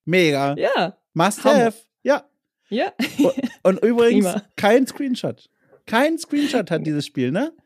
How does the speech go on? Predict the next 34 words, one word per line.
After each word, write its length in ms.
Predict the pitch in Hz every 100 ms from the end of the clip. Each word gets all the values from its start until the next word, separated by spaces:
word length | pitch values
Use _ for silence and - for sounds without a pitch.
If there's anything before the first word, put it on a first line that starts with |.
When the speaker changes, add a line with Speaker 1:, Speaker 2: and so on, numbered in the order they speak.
| _ _ _ -
Speaker 1:
Man 140 | 180 180
weiß 160 | - 440
Speaker 2:
Ja. 40 |
Speaker 1:
gar 180 | 220 247
nicht, 140 | 294 240
wie 60 |
es 80 | 240
aussieht. 460 | 202 302 339 160 175
Das 100 | 208
ist 120 | 202
eines 260 | 190 247 247
der 120 | 220
Spiele, 240 | - 247
das 160 | 240 -
hat 140 | -
keinen 260 | - 175 165
Screenshot 400 | - 294 285 180
und 60 | 151
das 200 | 135 -
finde 160 | 170
ich 60 | 131
halt 200 | 113 -
krass. 360 | - - - - _ _ -
Also, 320 | 165 160 147 143 _ _ _ -
d-, 60 | -
also 220 | 160 151 -
aus 180 | 151
heutiger 380 | 165 196 220 190
Sicht 180 | 180 -
natürlich 360 | 180 - 165 165
unvorstellbar, 720 | 185 202 175 135 156 214 185
weil 280 | 151 147 -
dein, 240 | 143 143
d-, 120 | -